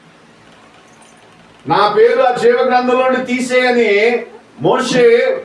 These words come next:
దేవుని పక్షములో, దేవునికి పక్షములో ప్రజల కొరకు నిలబడతా ఉన్నాడు. ఇప్పుడు జీవ గ్రంథంలో పేరు రాసిన దాన్నే తీసేయమంటున్నాడంటే,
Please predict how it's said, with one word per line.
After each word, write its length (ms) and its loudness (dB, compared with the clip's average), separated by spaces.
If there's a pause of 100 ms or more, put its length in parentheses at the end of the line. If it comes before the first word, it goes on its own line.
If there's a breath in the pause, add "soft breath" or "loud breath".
దేవుని 500 0
పక్షములో, 520 0
దేవునికి 960 2
పక్షములో 920 -2
ప్రజల 300 2
కొరకు 380 -2
నిలబడతా 480 -2
ఉన్నాడు. 560 -8 (4000)
ఇప్పుడు 180 -14
జీవ 360 0
గ్రంథంలో 680 0
పేరు 200 4
రాసిన 380 -2
దాన్నే 320 -2
తీసేయమంటున్నాడంటే, 1400 -2